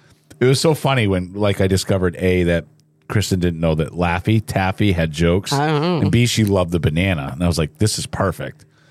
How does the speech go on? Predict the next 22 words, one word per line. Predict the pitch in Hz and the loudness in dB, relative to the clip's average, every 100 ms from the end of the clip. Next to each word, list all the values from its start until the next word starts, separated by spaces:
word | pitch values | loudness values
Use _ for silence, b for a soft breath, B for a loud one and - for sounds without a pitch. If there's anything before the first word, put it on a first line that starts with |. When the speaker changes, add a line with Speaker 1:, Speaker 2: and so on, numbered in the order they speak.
| b b b b b _ _ _ | b b b b b _ _ _
Speaker 1:
We | 117 123 | 0 2
were | 175 160 | 4 2
at | 123 120 | 0 0
McDonald's, | 117 - 95 90 78 73 | -2 0 0 2 0 -2
I | 85 | 0
would | 87 82 | 0 0
say | 87 | -2
the | 82 | -2
first | - 85 85 - - - _ _ _ _ _ - | -2 -2 -2 -4 -12 -20 _ _ _ _ _ -4
three | 104 101 92 | 2 4 4
months | 85 80 - | 2 0 -2
we | 82 | 0
were | 73 | 0
together. | - 71 69 76 87 98 _ _ _ | -4 -4 -2 0 -2 -2 _ _ _
And | 107 98 | 0 2
we | 92 | 2
got, | 92 87 85 - _ - | 2 0 -2 -6 _ -6
you | 92 | -2
know, | 78 78 76 | 0 -2 -4
nugget | 90 98 98 78 | -4 -2 -2 -4
meals. | 65 64 - - 165 | -6 -10 -12 -6 -2
Speaker 2:
Mm-hmm. | 196 151 196 | 0 0 -2